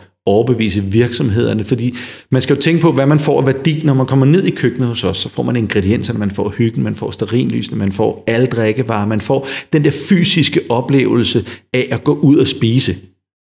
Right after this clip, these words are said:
øh, og samtidig være med til at lave maden. Så online, hvad får du der? Du står derhjemme selv, og, og, og det er ligegyldigt, om du er tyve eller halvtreds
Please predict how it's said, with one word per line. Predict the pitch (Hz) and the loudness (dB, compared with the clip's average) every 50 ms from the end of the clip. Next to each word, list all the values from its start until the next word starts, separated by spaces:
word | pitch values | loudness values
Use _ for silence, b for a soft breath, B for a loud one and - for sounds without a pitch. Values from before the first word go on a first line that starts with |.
| _ _ _ _ _ _ _ _ _ - | _ _ _ _ _ _ _ _ _ 0
øh, | 123 110 110 110 117 117 - | 2 4 4 4 2 0 -2
og | 117 113 - | -4 -2 -2
samtidig | - 110 101 110 104 - 127 131 - 95 | 0 0 0 0 0 0 0 0 0 0
være | 101 98 92 | 0 2 2
med | 92 101 98 | 2 2 2
til | - - | 0 0
at | 104 | 0
lave | 90 87 87 95 | 0 0 2 2
maden. | 98 95 90 73 87 92 90 - _ - _ _ b b b | 2 0 0 -2 -4 -8 -10 -12 _ -20 _ _ b b b
Så | - - - 147 147 - - | -6 -2 -2 -2 -2 -2 -4
online, | - 135 143 185 190 165 127 104 90 87 85 85 85 - - _ _ _ _ _ _ _ _ _ _ _ _ - B B B B B - 110 | 0 2 4 4 4 4 2 0 0 -2 -2 -4 -6 -8 -16 _ _ _ _ _ _ _ _ _ _ _ _ -20 B B B B B -6 -2
hvad | 101 135 147 | 0 0 2
får | - - 170 160 151 | 2 2 2 2 4
du | 156 151 151 151 | 2 2 4 2
der? | 139 139 - - 92 - - | 2 2 0 -2 -6 -4 -2
Du | 127 | 0
står | 113 - - - 165 - 190 | 0 0 2 0 2 2 2
derhjemme | 156 147 123 107 101 110 123 127 123 - - | 2 2 2 2 2 2 0 -2 -4 -6 -6
selv, | - - - 98 98 - - - _ _ _ _ _ _ _ _ _ - | -4 -2 -2 -2 -2 -4 -12 -20 _ _ _ _ _ _ _ _ _ -4
og, | 117 110 101 98 98 98 98 98 | 0 0 2 2 2 0 0 -2
og, | 104 110 101 98 95 95 92 92 92 95 - - | 0 0 2 2 2 2 2 2 0 -2 -2 -2
og | - 107 95 92 92 92 92 95 | -2 0 0 2 0 0 0 2
det | 120 110 | 2 2
er | |
ligegyldigt, | 110 123 170 165 - 170 156 160 160 143 | 4 2 0 2 2 2 2 2 2 2
om | 123 113 | 2 2
du | - 113 101 | 2 2 2
er | 95 | 2
tyve | - - - 123 143 175 180 147 | 2 2 2 4 4 4 4 4
eller | 120 113 | 2 2
halvtreds | 104 95 110 101 - - - 123 139 139 | 0 0 0 0 -2 0 0 0 0 0